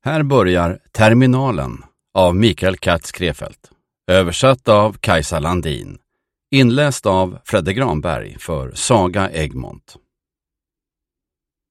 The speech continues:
Den som inte känner historien är dömd att upprepa den. George Santayana. Går genom tiden, går genom solen.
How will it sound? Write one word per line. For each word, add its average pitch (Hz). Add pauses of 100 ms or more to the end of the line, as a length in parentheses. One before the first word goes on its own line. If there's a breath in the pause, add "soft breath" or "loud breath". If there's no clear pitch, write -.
(440)
Den 101
som 123
inte 131
känner 131
historien 95
är 98
dömd 71
att 76
upprepa 95
den. - (720)
George 95 (160)
Santayana. 76 (1800)
Går 135
genom 127
tiden, -
går 98
genom 92
solen. 73